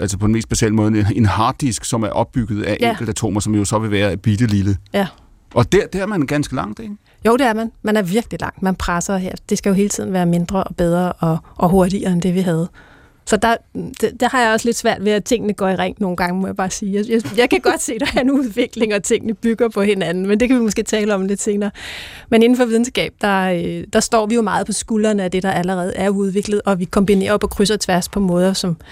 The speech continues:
Speaker 2: ja, vi er
Speaker 1: Det
Speaker 2: jo hele tiden inspireret.
Speaker 1: Det forekommer mig, at jeg enten vi taler om det her, eller vi taler om, om, om robotteknologi, selvkørende biler og ting, og så der sker ting i øjeblikket, hvor vi, de, hvor vi bare de sidste få år i virkeligheden har talt om teknologien på en lidt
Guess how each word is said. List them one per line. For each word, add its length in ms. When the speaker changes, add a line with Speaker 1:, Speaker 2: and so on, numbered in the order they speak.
Speaker 2:
ja, 200
vi 100
er 40
Speaker 1:
Det 60
Speaker 2:
jo 60
hele 120
tiden 200
inspireret. 420
Speaker 1:
Det 100
forekommer 360
mig, 140
at 60
jeg 180
enten 200
vi 40
taler 240
om 80
det 140
her, 60
eller 120
vi 80
taler 240
om, 140
om, 220
om 240
robotteknologi, 760
selvkørende 360
biler 200
og 40
ting, 140
og 40
så 100
der 140
sker 240
ting 200
i 60
øjeblikket, 420
hvor 120
vi, 120
de, 220
hvor 100
vi 120
bare 140
de 100
sidste 260
få 140
år 200
i 40
virkeligheden 260
har 80
talt 180
om 60
teknologien 440
på 120
en 60
lidt 140